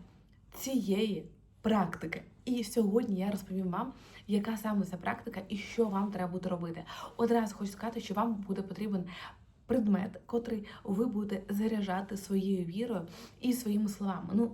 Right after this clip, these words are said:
наприклад, найпростіше, що це може бути, у мене є такий щоденник енергії, я просто тримаю цей щоденник енергії в руках, і я, е, не тільки щось в нього пишу, я ще кажу спеціальні слова, які сам-, саме слова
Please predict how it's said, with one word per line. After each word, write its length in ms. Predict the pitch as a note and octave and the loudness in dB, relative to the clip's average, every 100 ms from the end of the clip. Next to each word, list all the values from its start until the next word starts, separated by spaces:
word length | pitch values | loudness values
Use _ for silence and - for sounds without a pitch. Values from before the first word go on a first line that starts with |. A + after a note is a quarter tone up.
| - | -2
наприклад, 400 | G#3 A3 G3+ E3+ | -2 -2 -4 -4
найпростіше, 680 | F#3+ A#3+ - G3 - G3+ - | 0 0 0 -4 -2 -2 -2
що 120 | G3 G3+ | -8 -6
це 120 | F#3 | -4
може 180 | F3 F3+ | -4 -2
бути, 260 | B3+ C4 - - - | -4 -4 -8 -10 -2
у 60 | G#3+ | 4
мене 220 | G#3+ G3 | 6 6
є 180 | F3+ F3 | 2 -4
такий 300 | F#3+ F3+ F3 | -6 -6 -6
щоденник 400 | F#3+ F#3 E3+ G3 | -4 -2 -2 0
енергії, 360 | C4 E4 C#4 C4+ - - - | -2 -2 -6 -10 -12 -16 -2
я 180 | A3 G#3+ | 2 2
просто 240 | G#3 F#3 - | 2 -6 -2
тримаю 340 | G3 G3+ F#3 | 2 2 2
цей 120 | F#3+ F#3+ | -2 -4
щоденник 360 | F#3 F3+ F3 | -2 -4 -4
енергії 360 | F3+ F3 E3+ F3 | -4 -2 -2 -4
в 20 | F3+ | -4
руках, 320 | A3+ F#4 G4 - - - - | 0 0 0 -10 -14 -14 -10
і 180 | - C4+ - | -4 -4 -2
я, 500 | A#3 G3 G3+ C#4 - - - | -2 2 2 2 -2 -6 -2
е, 200 | G3+ G3+ | 2 4
не 100 | G3+ | 4
тільки 320 | G3+ A4 A3+ | 2 -2 -4
щось 220 | G3+ G#3 | -6 -6
в 40 | G#3+ | 0
нього 140 | G3+ | 0
пишу, 320 | G3 G3+ G3 - - - | 0 -4 -6 -10 -12 -8
я 240 | A3 G#3 C4 | 2 4 4
ще 180 | - G#3+ | 0 -4
кажу 440 | - A3+ F#3+ A3+ D#4 | 0 0 0 -2 -4
спеціальні 640 | - A#3 A#3 A3 A#3+ A3+ | -2 -2 0 0 2 2
слова, 460 | G3+ G#3 G#3 F#3+ - | 0 -4 -2 -2 -4
які 320 | F#3 G#3+ A#3+ | -4 -2 -4
сам-, 320 | A3+ G#3+ G3+ | -4 0 0
саме 280 | G3 G3+ F#3+ | 0 0 0
слова 420 | - F#3+ F#3+ D4 | -2 -2 0 -2